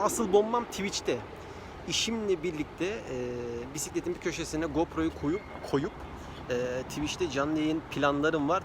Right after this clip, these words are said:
Tabii bu, e, biraz setup'ı, metup'ı, yani düzeni kurmak biraz zaman alacak. Bir, birkaç ay gibi. Ama uğraşıyorum üzerinde. Onun için de önce para kazanmam lazım. Kendinize iyi bakın. Sormak istediğiniz bir şeyler varsa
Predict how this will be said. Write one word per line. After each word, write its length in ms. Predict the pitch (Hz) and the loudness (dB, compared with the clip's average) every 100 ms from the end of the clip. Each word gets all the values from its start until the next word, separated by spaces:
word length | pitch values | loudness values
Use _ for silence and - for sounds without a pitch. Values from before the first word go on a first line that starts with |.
| - | 4
Tabii 280 | 170 147 | 2 4
bu, 260 | 165 185 190 - - - 160 | 4 4 4 -4 -12 -12 -8
e, 80 | 170 165 156 147 135 139 - - | -6 -6 -8 -8 -10 -10 -12 -4
biraz 360 | 156 175 165 - - - - - | 0 0 -2 -8 -12 -14 -12 -8
setup'ı, 400 | - 143 151 139 | -4 -4 -4 -2
metup'ı, 380 | 147 143 135 135 | -2 -2 -4 -2
yani 240 | 127 123 | -2 -2
düzeni 240 | 131 147 156 | 2 4 4
kurmak 500 | - 143 147 165 - - - - - | 2 0 0 -2 -6 -12 -14 -10 -2
biraz 320 | 139 143 - - - - - - - - | 0 0 -2 -10 -14 -14 -14 -14 -14 -6
zaman 340 | 131 131 147 | 0 2 2
alacak. 440 | 127 104 127 - - | 0 -2 -4 -6 -6
Bir, 100 | 127 | -6
birkaç 400 | 117 113 131 123 | -6 -6 -4 -4
ay 80 | 117 | -6
gibi. 340 | 107 107 139 202 - - | -6 -6 -8 -8 -10 -6
Ama 180 | 143 180 | -4 0
uğraşıyorum 520 | 175 175 - 185 156 | 2 2 0 0 2
üzerinde. 440 | 131 123 123 120 180 220 - - | 0 0 -2 -2 -4 -6 -10 -4
Onun 120 | 180 | -2
için 260 | 170 - 170 | -2 -2 -2
de 40 | |
önce 200 | 175 160 | -2 -2
para 240 | 180 165 170 | 0 0 0
kazanmam 560 | 156 135 127 123 120 | 0 -2 -2 -2 -4
lazım. 340 | 117 113 127 202 - - - - - - - | -4 -4 -4 -6 -6 -14 -14 -14 -14 -14 -6
Kendinize 340 | - 180 180 | -2 0 0
iyi 120 | 220 190 | -2 -2
bakın. 260 | - 202 240 - 180 | -2 -4 -6 -10 -8
Sormak 360 | - 190 220 214 | 2 2 4 0
istediğiniz 840 | - 208 208 214 185 180 - - | 0 -2 0 0 -2 -6 -6 -6
bir 40 | 190 | -2
şeyler 380 | - 226 226 226 | 0 2 4 4
varsa 560 | 226 151 - 196 214 | 4 2 2 0 0